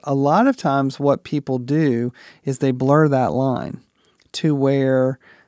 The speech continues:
uh, one person is responsible for everything. So, for instance, um, if a, a child is not doing well in school, uh,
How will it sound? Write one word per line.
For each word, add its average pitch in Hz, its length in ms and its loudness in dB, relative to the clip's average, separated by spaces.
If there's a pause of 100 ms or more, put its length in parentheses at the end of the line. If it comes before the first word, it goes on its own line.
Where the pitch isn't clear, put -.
(240)
uh, 123 260 -8
one 151 380 0
person 151 440 -2
is 131 220 -2
responsible 127 800 -2
for - 200 -6
everything. - 760 -8 (920)
So, 139 260 -4
for 139 180 -4
instance, 135 600 -4 (460)
um, 131 480 -4 (560)
if 151 180 -2
a, 131 480 -2 (220)
a 135 480 -8 (400)
child 160 680 4
is 135 680 -2 (100)
not 147 380 0
doing 143 240 2
well 135 240 0
in 117 100 -2
school, - 560 -4 (1120)
uh, 127 440 -8